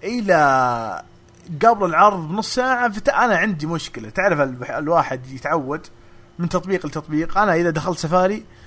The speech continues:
حاط من ال-، الفيفوريتس موقع رسلينج نوز، وأضغط عليه لا شعوريا، أضغط عليه تقريبًا كل خمس ست ساعات، أضغط عليه وأدخل أشوف شو الأخبار.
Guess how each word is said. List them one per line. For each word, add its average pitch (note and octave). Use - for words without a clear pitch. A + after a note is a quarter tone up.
حاط F#3
من D3+
ال-، B2
الفيفوريتس D#3
موقع G3+
رسلينج D3
نوز، A2
وأضغط C#4
عليه F#3
لا A3
شعوريا، E3+
أضغط E3+
عليه E3+
تقريبًا C3
كل D#3+
خمس D3
ست -
ساعات، C#3+
أضغط F#3+
عليه F#3+
وأدخل G3+
أشوف F#3+
شو F3+
الأخبار. C#3